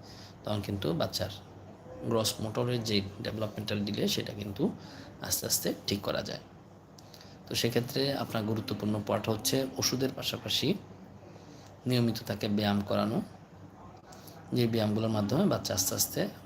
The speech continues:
বসা এবং হাঁটাটা ত্বরান্বিত হতে পারে। তো দর্শক, আহ, আজকে আসলে বেশি কথা বাড়াবো না, খুব গুরুত্বপূর্ণ বিষয়গুলো নিয়ে খুব জিস্টলি কিছু কথা বললাম। তো আপনারা সবাই ভালো থাকবেন, সুস্থ থাকবেন। আর পরবর্তী কোনো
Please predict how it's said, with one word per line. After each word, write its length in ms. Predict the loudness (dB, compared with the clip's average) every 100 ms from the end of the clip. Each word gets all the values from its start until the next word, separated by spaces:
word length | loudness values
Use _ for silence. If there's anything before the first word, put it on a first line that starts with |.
| -2
বসা 320 | 0 2 0
এবং 260 | 0 0 -2
হাঁটাটা 440 | -2 -4 0 -2 -2 -4
ত্বরান্বিত 400 | 2 2 2 -2
হতে 180 | -6 -6
পারে। 200 | -4 -6 -8 -16 -20 -20 -20 -20 -20 -20 -20 -18 -16 -16 -18 -20 -20 -18 -18 -18 -18 -8 2
তো 180 | 4
দর্শক, 300 | 4 4 2 0 0
আহ, 320 | 4 6 6
আজকে 300 | 8 6 4
আসলে 200 | 2 2
বেশি 280 | 4 4 4
কথা 180 | 6 6
বাড়াবো 340 | 8 6 4
না, 200 | 2 2 0 -6
খুব 260 | 0 0 0 -4
গুরুত্বপূর্ণ 520 | -4 -2 -4 -2 0
বিষয়গুলো 500 | 0 0 2 2 2
নিয়ে 180 | 2 0
খুব 240 | 0 0
জিস্টলি 680 | 2 6 6 4 -6 0 0 0
কিছু 160 | -4 -2
কথা 160 | 0
বললাম। 380 | 0 2 2 2 -2 -12 -18 -20 -18 -18 -18 -16 -16 -16 -18 -8
তো 160 | 0 4
আপনারা 340 | 4 2 0
সবাই 320 | 0 2 4 4
ভালো 200 | 2 0
থাকবেন, 380 | 0 0 0
সুস্থ 320 | 0 -2 -6 -2
থাকবেন। 280 | -2 0 -2 -4 -18 -18 -18 -18 -18 -20 -12 -8
আর 60 |
পরবর্তী 440 | -2 0 0 0 -2
কোনো 420 | 0 2 2 0